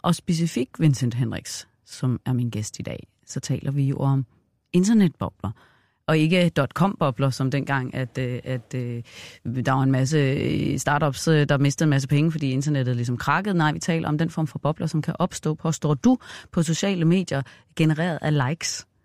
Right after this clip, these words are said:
Skal vi lige finde ud af, hvordan vi tager skridtet fra, øh, vi har snakket boligbobler, vi har snakket økonomi, over til, hvad er det så, der sker, når vi, øh, flytter den her over, øh, i det sociale medieunivers?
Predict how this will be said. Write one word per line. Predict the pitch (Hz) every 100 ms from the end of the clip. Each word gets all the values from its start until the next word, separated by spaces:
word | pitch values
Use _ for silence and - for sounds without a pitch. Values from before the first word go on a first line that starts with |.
| _ _
Skal | - - 180
vi | 160
lige | 185 220
finde | - 202 208
ud |
af, | 185
hvordan | 165 175
vi |
tager | 185 208
skridtet | 175 175 180 196
fra, | - 156 151 151
øh, | 147 143
vi | 160
har |
snakket | 156 156 156
boligbobler, | 160 170 180 156 156
vi | 156
har | 151
snakket | 147 143 147
økonomi, | 143 156 156 175 -
over | 165 151
til, | 160 - 160
hvad | 165 -
er | 156
det | 175
så, | 170
der | 156
sker, | - - 170
når | -
vi, | 143 143 143
øh, | 135
flytter | - 143 143
den | 147
her | 160 147
over, | 143 139 135 _ _ -
øh, | 143
i | 139 139
det | 139
sociale | 135 131 135
medieunivers? | 147 147 135 127 127 127